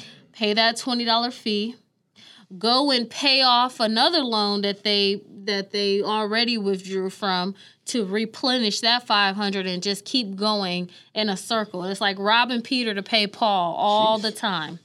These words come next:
Speaker 2: It's crazy.
Speaker 1: And it's, it's, you never get ahead.
Speaker 2: Yeah.
Speaker 1: Unless one day you wake up or one year you wake up and you just get an automatic, you know, five hundred dollars from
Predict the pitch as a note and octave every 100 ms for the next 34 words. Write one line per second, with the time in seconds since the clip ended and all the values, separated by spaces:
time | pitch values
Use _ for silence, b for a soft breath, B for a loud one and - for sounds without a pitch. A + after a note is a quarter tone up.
0 | _ _ _ - E2+ - - A#3+ B3 B3
1 | B3 - - A#3+ B3+ A3+ - _ _ _
2 | B3 C4+ B3 B3+ B3+ A#3+ A3 G#3 A#3 C#4
3 | F3+ F3 - - - C#4 C4 C4 D#4+ D#4+
4 | - A#3+ B3+ C#4 B3+ B3+ B3 B3+ A#3+ A#3+
5 | B3+ B3 A3 G#3 A3+ A#3 A#3 A3 A3 A3
6 | A3 A3 G3+ G3 A3 G#3+ G3+ A3 G3 G3+
7 | G#3 G3+ G3+ G3 G3 A3 G3 F3+ G3+ G#3
8 | G#3 F3+ G3 G#3+ F#3+ F#3 - F#3